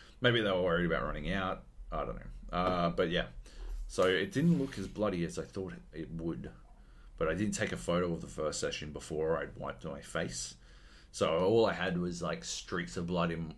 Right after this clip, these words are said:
in my neck beard. Um, and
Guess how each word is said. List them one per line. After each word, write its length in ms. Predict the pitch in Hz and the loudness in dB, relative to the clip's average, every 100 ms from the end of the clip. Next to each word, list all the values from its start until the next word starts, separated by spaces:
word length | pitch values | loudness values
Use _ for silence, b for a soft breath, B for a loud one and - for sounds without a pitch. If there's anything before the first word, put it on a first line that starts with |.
| 92 | -8
in 200 | 82 76 | -6 -6
my 340 | 73 76 78 - - - - - - - - | -6 -6 -8 -12 -20 -20 -20 -20 -20 -18 -4
neck 280 | 104 98 - | -2 -2 -2
beard. 320 | 85 76 73 b b b b b b - - - - - - - - - - | 0 0 -2 b b b b b b -20 -20 -20 -20 -20 -20 -20 -18 -12 -4
Um, 520 | 82 76 76 73 69 | -2 -2 -4 -6 -6
and 360 | 65 64 60 | -6 -6 -6